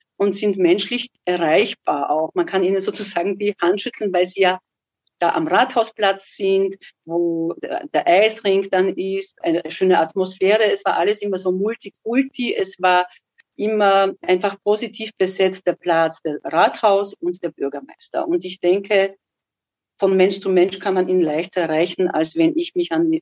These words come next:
irgendwelche Politiker jetzt wende, die man sowieso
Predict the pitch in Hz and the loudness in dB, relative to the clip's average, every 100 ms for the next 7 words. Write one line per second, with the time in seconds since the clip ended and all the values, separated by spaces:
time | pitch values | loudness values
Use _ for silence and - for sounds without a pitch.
0 | - 180 160 156 - 160 165 - - 156 | 0 2 2 0 -4 -2 -2 -4 -2 0
1 | 156 - 147 165 170 175 _ _ _ _ | 0 -2 0 2 2 0 _ _ _ _
2 | _ - 160 185 180 175 180 180 185 175 | _ -12 -10 -2 2 2 2 -2 2 4
3 | 190 | 4